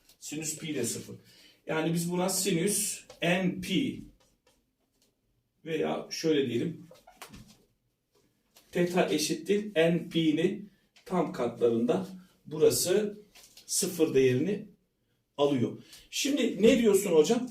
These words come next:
Dikkat edersek burada, peki, peki, buraları biraz analiz yapalım çünkü integrale girerken bunları da kullanacağız. Buraya dikkat edersek şimdi buradaki uzanımın en maksimum olduğu nokta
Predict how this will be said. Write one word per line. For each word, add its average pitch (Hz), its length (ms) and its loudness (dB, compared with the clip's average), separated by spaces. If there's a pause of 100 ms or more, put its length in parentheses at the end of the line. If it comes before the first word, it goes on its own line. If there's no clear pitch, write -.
Dikkat 220 480 2
edersek 196 720 6
burada, 214 520 2 (260)
peki, 285 460 2 (1500)
peki, 151 300 0 (220)
buraları 233 380 12
biraz 226 260 8
analiz 214 400 4
yapalım 233 340 2
çünkü 226 200 -2
integrale 202 460 6
girerken 202 520 2
bunları 190 300 0
da 190 120 -2
kullanacağız. 165 580 -2 (480)
Buraya 233 360 2
dikkat 240 420 -2
edersek 175 760 2
şimdi - 540 -2 (1600)
buradaki 294 600 0 (200)
uzanımın 226 920 8
en 254 420 4
maksimum 220 600 4
olduğu 190 480 6
nokta 170 640 0